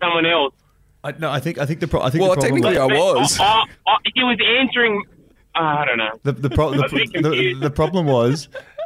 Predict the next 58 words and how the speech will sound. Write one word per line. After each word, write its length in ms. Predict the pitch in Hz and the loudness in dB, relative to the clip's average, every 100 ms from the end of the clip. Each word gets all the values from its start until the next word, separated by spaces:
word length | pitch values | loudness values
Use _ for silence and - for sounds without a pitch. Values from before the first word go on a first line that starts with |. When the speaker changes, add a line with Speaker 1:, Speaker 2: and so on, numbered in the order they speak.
| - 571 640 | -12 -8 -4
Speaker 2:
as 120 | 131 | -4
soon 200 | - 151 | -2 0
as 100 | 175 | 0
the 100 | 165 | -2
phone 260 | 135 135 135 | -2 0 0
started 340 | 131 131 110 | 0 0 0
ringing, 420 | 110 113 120 156 - _ - | -4 -4 -4 -6 -10 _ -6
I 220 | 131 127 | -2 -2
forgot 320 | 127 123 127 | -2 -2 0
all 120 | - | 0
the 100 | 123 | -2
rules 300 | 113 120 123 | -2 -2 -2
of 100 | 117 | -4
charades, 440 | - 113 104 131 165 | -6 -4 -2 -4 -6
and 160 | 117 | -4
I 80 | 117 | -2
just 140 | 196 139 | -2 -2
started 280 | 160 143 127 | 0 0 0
miming 440 | 123 117 120 131 | 0 0 0 0
the 80 | 127 | 2
words 280 | 117 117 123 | 2 2 2
I 60 | |
Speaker 3:
So, 60 | 151 | 0
Speaker 2:
wanted 180 | 160 123 | 0 0
him 100 | 123 | 0
to 80 | 127 | 0
Speaker 3:
okay, 40 | 123 | 0
Speaker 2:
say. 180 | - - | 0 0
Speaker 3:
okay, 20 | |
okay, 460 | 143 151 143 135 135 | 0 0 0 0 0
let's 180 | 131 | -2
just, 140 | 165 151 - - 175 - | -4 -6 -10 -18 -18 -4
Jared, 480 | 156 147 139 131 - _ _ | 0 2 2 0 -6 _ _
I 280 | 127 151 165 | 0 2 0
did 180 | 170 180 | -2 -2
not 280 | 139 135 127 | 0 0 -2
hear 320 | - 143 131 | -4 0 0
a 60 | 117 | 0
pu-, 180 | - - - | -6 -8 -2
any 240 | 147 160 | 0 2
word 220 | 131 120 | 2 2
of 80 | 120 | 0
that 160 | 104 - | -4 -4
conversation. 640 | 117 113 104 101 - 110 | -4 -4 -4 -4 -4 0
Literally 380 | 156 156 143 131 | 0 2 0 2
not 160 | 120 117 | 2 0
a 20 | |
word. 300 | 110 101 - | -2 -2 -2
I've 100 | - | -2
got 120 | 120 | -2
no 380 | 123 123 131 120 | 2 2 4 2
idea 300 | 117 107 117 | 0 0 0
what 120 | 104 | -2
was 100 | 110 | -2
just 180 | 107 117 | -4 -4
talked 260 | 113 113 | -2 -2
about, 320 | 113 101 104 101 | -2 -2 -2 -2
and 120 | 120 | -6